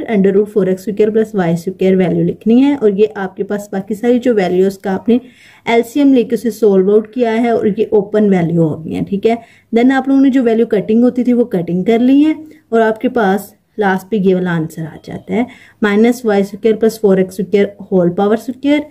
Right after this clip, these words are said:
and under root and वाई स्क्वायर प्लस फ़ोर एक्स स्क्वायर, ये वैल्यू आपके पास आ गई। आपने ये लिखा है यहाँ पे कि डीएस by डीआर is equal है minus under root four x square plus y square, ठीक है।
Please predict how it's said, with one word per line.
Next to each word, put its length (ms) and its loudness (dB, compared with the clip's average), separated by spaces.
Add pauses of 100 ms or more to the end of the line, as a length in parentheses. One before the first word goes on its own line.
(320)
and 240 0
under 320 4
root 240 2 (400)
and 180 4
वाई 160 0
स्क्वायर 320 -2
प्लस 260 -2 (160)
फ़ोर 160 0
एक्स 200 -10
स्क्वायर, 480 -8
ये 60 4
वैल्यू 260 0
आपके 220 -12
पास 260 -16
आ 100 -14
गई। 140 -16 (560)
आपने 280 0
ये 160 6
लिखा 260 -2
है 80 0
यहाँ 300 0
पे 140 4 (420)
कि 80 4
डीएस 400 0
by 140 0
डीआर 400 0
is 100 0
equal 300 -2
है 120 0
minus 380 0
under 180 4
root 220 -2
four 220 0
x 200 -6
square 240 -2
plus 300 -6
y 160 -8
square, 420 -20 (300)
ठीक 180 0
है। 120 -2